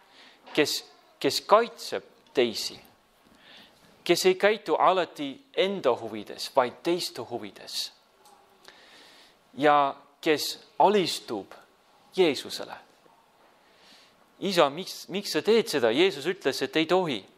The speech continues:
"Oh, no siis ma ei tee seda. Ma alistun Jeesusele." Või, või kas isa ütleb, et "Puh, mul, mind ei huvita, mida Jeesus ütles, ma teen, mis, mis mulle meeldib. Seda ma teen." Ei,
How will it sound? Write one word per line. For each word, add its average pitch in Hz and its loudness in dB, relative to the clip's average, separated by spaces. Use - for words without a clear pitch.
"Oh, 123 -4
no 123 -14
siis - -10
ma 131 0
ei 120 -4
tee 123 -2
seda. - -14
Ma 123 4
alistun 131 -4
Jeesusele." 107 -6
Või, 160 4
või 160 4
kas 156 2
isa 170 -2
ütleb, 139 0
et 117 -8
"Puh, - -16
mul, 160 -2
mind 170 0
ei 135 6
huvita, 185 2
mida 143 -6
Jeesus 147 0
ütles, 147 -2
ma 165 2
teen, 185 2
mis, 135 -8
mis 143 -8
mulle 165 4
meeldib. 117 -2
Seda 147 2
ma 110 -2
teen." 113 -2
Ei, 117 -2